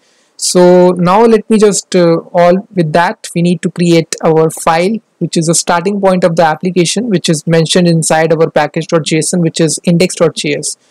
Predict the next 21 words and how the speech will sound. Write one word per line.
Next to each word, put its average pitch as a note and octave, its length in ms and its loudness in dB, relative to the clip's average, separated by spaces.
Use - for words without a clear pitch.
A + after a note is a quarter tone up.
So F3 140 0
right F#3+ 260 0
here, G#3+ 200 2
create F#3 360 2
a - 20 2
new F3+ 160 2
file, F#3 340 0
which F3+ 200 -4
is D#3+ 200 -2
index.js. F3+ 1000 0
So - 160 -2
right F#3 260 0
here, A3 180 2
we G3+ 100 2
need F#3+ 200 0
to G3+ 60 0
import E3+ 480 2
Express - 440 -2
first F3 280 0
of F3 120 -8
all. G3+ 220 2